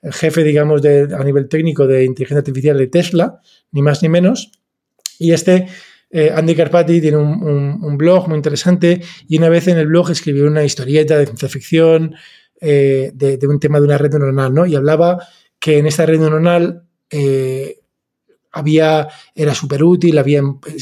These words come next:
la había alguien puesto de forma anónima y hacía un montón de cosas, ¿no? Imagínate que soltaran la red neuronal del famoso G P T tres, ¿no? Eh, y lo sueltan, ¿no? Ahí de repente aparece en internet liberado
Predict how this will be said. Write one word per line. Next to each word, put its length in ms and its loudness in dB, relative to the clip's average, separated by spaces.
la 140 -6
había 200 0
alguien 280 -2
puesto 360 0
de 80 2
forma 300 -2
anónima 720 4
y 120 -2
hacía 200 -2
un 60 -2
montón 400 -2
de 120 -2
cosas, 640 -2
¿no? 100 0
Imagínate 720 0
que 240 -2
soltaran 600 0
la 80 4
red 140 2
neuronal 380 4
del 120 2
famoso 360 0
G 180 -2
P 120 0
T 180 0
tres, 600 -8
¿no? 240 -2
Eh, 300 0
y 60 0
lo 100 2
sueltan, 560 -2
¿no? 220 0
Ahí 300 0
de 100 0
repente 260 -2
aparece 300 0
en 40 2
internet 440 0
liberado 580 0